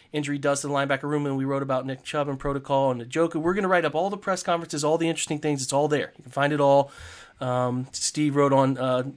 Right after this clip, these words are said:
you know, potentially starting two rookies in the offensive line. Uh, we're knocking it out of the park, the O B R, and I hope you're joining us, and I hope you're subscribing. We're gonna have a, a very interesting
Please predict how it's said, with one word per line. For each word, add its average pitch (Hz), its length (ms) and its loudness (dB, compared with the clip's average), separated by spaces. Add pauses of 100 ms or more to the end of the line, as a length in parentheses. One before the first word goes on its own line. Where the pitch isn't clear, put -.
you 139 100 -4
know, 127 200 -4 (160)
potentially 147 320 0
starting 135 300 2
two 151 160 0
rookies 139 300 0
in 135 80 2
the 131 100 4
offensive 127 400 -2
line. 127 320 0 (440)
Uh, 143 140 -2
we're 147 80 4
knocking 170 260 8
it 175 80 8
out 170 140 12
of 156 60 6
the - 40 8
park, 156 320 10 (380)
the 151 120 6
O 151 60 10
B 147 140 8
R, 139 80 10
and 131 80 8
I 120 60 4
hope 170 260 2
you're 160 80 4
joining 147 380 4
us, 135 100 0
and 135 80 0
I 123 40 0
hope 151 140 -2
you're 160 60 -4
subscribing. 135 540 0
We're 143 100 2
gonna 147 160 2
have 139 140 4
a, 131 240 2 (340)
a 135 160 2
very 151 300 4
interesting 143 580 0